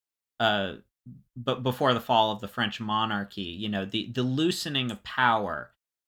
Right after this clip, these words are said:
and that people are much less tolerant, at least in her approximation, people are less tolerant of the wealthy if they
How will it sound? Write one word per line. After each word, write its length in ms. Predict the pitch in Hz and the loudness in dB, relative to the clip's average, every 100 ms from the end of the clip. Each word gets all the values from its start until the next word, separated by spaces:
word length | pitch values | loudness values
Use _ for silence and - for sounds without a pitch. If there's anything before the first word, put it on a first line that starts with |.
| _ - | _ 6
and 460 | 147 139 135 131 - _ - | 8 8 4 -4 -10 _ -6
that 160 | 147 | -6
people 540 | - - 214 220 208 180 | -2 -2 0 2 2 4
are 520 | 147 143 135 127 - _ _ _ _ - | 6 8 8 4 0 _ _ _ _ -10
much 720 | 131 127 139 160 214 - - | -6 -4 -2 2 2 2 -6
less 460 | - 147 147 139 - | -4 2 2 2 -6
tolerant, 1120 | - - 139 127 127 123 110 85 - - - - _ _ _ _ _ _ _ _ _ _ _ _ _ _ - | -10 -2 2 2 2 -2 -4 -4 -10 -16 -16 -18 _ _ _ _ _ _ _ _ _ _ _ _ _ _ -4
at 80 | 139 | -2
least 260 | 143 143 - | 0 0 -2
in 100 | 135 | -4
her 220 | 127 143 | 0 0
approximation, 920 | 135 139 117 - 120 107 104 - 104 | 2 2 2 0 -4 -2 -2 -4 -6
people 340 | 104 175 180 247 | -6 -6 0 2
are 240 | - 151 | 4 2
less 440 | 127 123 135 156 - | 2 2 0 0 -8
tolerant 880 | - - 120 123 139 156 160 156 - - | -6 0 2 0 -4 -4 -6 -10 -12 -2
of 600 | 123 117 117 113 107 _ _ _ _ - | 2 4 4 2 -8 _ _ _ _ -8
the 180 | 113 | 0
wealthy 920 | 120 113 127 131 127 131 107 98 92 _ | 0 4 4 4 0 -4 -2 -2 -6 _
if 140 | 123 123 | -4 -4
they 680 | 123 120 113 113 107 104 | -2 0 2 0 -2 -6